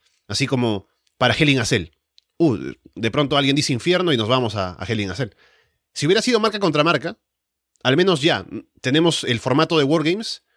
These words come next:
y hay que rellenar, ¿no? Los participantes. Pueden haber clasificaciones y se entiende un poco más que ahora con ese nuevo formato de Wargames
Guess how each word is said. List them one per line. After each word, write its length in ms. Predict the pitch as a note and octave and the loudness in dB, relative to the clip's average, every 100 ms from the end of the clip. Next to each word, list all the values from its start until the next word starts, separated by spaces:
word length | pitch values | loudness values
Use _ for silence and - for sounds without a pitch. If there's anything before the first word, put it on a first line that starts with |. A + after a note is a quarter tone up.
| _ _ | _ _
y 80 | C3 | -2
hay 80 | C#3+ | 2
que 100 | D3 | 4
rellenar, 480 | B2+ B2 C3 G2 F#2+ | 4 4 2 0 -2
¿no? 140 | C#3 | -2
Los 100 | C3 | 0
participantes. 640 | A2 G2 A#2 A2+ G2 F2 | -2 -6 -4 -4 -4 -6
Pueden 300 | - A#2 A#2 | -4 0 2
haber 240 | G#2+ A2 G2 | 2 0 0
clasificaciones 1080 | G2+ G2+ A2 F#2+ - D3 D3 C3 B2+ A2 | -2 -4 -4 -2 0 2 2 2 0 -4
y 220 | F#2+ E2 - - _ _ - | -8 -10 -14 -20 _ _ -8
se 140 | - | -2
entiende 340 | B2+ D#3 D#3 D3 | 0 2 2 2
un 60 | |
poco 220 | C#3+ C#3 | 2 2
más 240 | C#3 D3 - | 2 2 0
que 280 | A#2 F#2 _ _ _ | -2 -4 _ _ _
ahora 260 | - C3 C#3+ | -2 2 2
con 140 | B2+ | 2
ese 140 | C#3 C#3 | 0 2
nuevo 180 | C#3 C3+ | 2 2
formato 380 | B2+ C#3+ C#3 | 0 0 2
de 60 | C3+ | 2
Wargames 560 | C3 D3 D3+ F#3 - | 2 0 -2 -6 -12